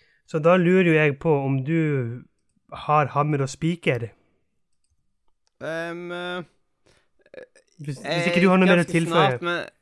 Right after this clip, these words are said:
Speaker 2: eh, men jeg har litt ann-, litt greier å tilføye først, liksom.
Speaker 1: Ja, hva da?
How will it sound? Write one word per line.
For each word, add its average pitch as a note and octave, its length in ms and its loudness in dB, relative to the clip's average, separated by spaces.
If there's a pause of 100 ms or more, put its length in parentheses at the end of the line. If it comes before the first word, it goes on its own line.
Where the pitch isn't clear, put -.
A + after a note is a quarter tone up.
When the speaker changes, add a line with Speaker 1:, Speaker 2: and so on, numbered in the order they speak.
(100)
Speaker 2:
eh, D#3 300 -4
men D#3+ 180 -10
jeg D#3+ 80 -4
har E3+ 120 -6
litt D#3 200 -10
ann-, D3+ 220 -10 (240)
litt D3 220 -14
greier C3+ 220 -8
å A#2+ 80 -12
tilføye G#2+ 460 -10
først, A2+ 300 -14
liksom. C3 420 -10
Speaker 1:
Ja, F#3+ 340 -2
hva F3 360 -12
da? G3 100 -8